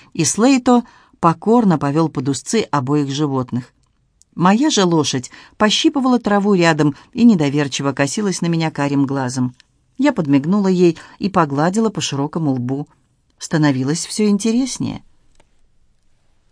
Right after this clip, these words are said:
Кошон сколько угодно могла прикидываться смелой и отчаянной, готовой на любую авантюру, но под напором Аэля и она растаяла, словно масло в горячей каше,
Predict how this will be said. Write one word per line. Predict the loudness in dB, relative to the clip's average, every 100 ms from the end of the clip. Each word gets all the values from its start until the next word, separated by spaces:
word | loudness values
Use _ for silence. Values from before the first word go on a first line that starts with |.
| _ _ _ _ _ _ _ _ _ _ 0
Кошон | 2 4 4 2
сколько | 2 4 4 6
угодно | 4 4 4 6
могла | 4 4 4
прикидываться | 2 2 0 0 0 0
смелой | 0 4 6 6 2
и | 2
отчаянной, | 0 0 0 2 4 4 4
готовой | 2 0 2 4
на | 4
любую | 2 2 4 4
авантюру, | 4 2 2 0 0 -2 -6 -14 -10 2
но | 4 4
под | 0
напором | 0 0 0 0 0
Аэля | 2 2 4 4 4 0 -6 -2
и |
она | 4 6 6
растаяла, | 4 -2 0 0 2 0
словно | 0 2 2
масло | 2 2 0 0
в |
горячей | 0 0 0 0 -2
каше, | 0 -2 -2 -10